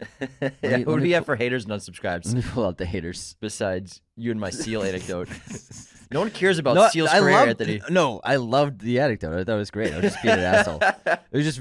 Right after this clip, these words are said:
Speaker 2: it was just a very long story. <laughs>
Speaker 1: I had to give it context. That, that story needed context 'cause you need to understand that that album just d-, died on arrival.
Speaker 2: I'm just breaking
Speaker 1: D O A.
Speaker 2: your balls, man. I'm just breaking your balls.
Speaker 1: Kiss
Speaker 2: I,
Speaker 1: of
Speaker 2: I loved it.
Speaker 1: Kiss of the Rose D O A until it was put in Batman.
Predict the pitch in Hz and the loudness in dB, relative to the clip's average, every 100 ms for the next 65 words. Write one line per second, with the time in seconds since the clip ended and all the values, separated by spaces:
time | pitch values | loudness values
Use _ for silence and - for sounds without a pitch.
0 | 123 131 131 123 98 107 98 98 101 - | -6 -4 -2 -4 -2 -2 0 -2 -4 -4
1 | 127 90 - 202 233 294 - - 226 226 | -4 -4 -4 -2 2 4 6 4 4 4
2 | 202 175 247 302 277 - - 285 285 - | 4 2 4 4 2 -4 -2 -2 0 2
3 | - 523 240 160 - - - _ _ _ | 2 4 4 2 0 -8 -16 _ _ _
4 | _ _ _ - - - - - - 190 | _ _ _ -14 -14 -18 -20 -20 -8 0
5 | 208 214 - 226 190 185 214 208 196 190 | 2 2 4 2 4 4 4 4 4 4
6 | 165 - 160 156 180 175 156 160 147 170 | 2 -2 -6 -4 0 2 2 0 -2 0
7 | 165 151 135 117 131 135 135 135 131 120 | 2 2 2 2 0 2 0 0 -4 -8
8 | 98 95 131 135 131 131 131 117 113 131 | -10 -4 -4 0 0 2 2 2 2 2
9 | 101 214 185 - 107 147 147 143 147 107 | 0 -2 -4 -2 0 2 4 4 4 2
10 | 95 95 101 147 - 90 82 82 82 85 | -2 -2 -4 -8 -6 -6 -6 -6 -4 -4
11 | - - - 165 165 - 117 107 87 175 | -8 -6 -4 -2 0 2 2 0 -2 -2
12 | 180 165 147 156 139 117 143 135 135 123 | -2 -2 0 0 0 -2 2 4 4 2
13 | 110 - 120 110 107 117 110 120 107 104 | 0 -2 0 0 -2 -4 -4 -6 -4 -2
14 | 113 90 87 82 | -2 -4 -8 -10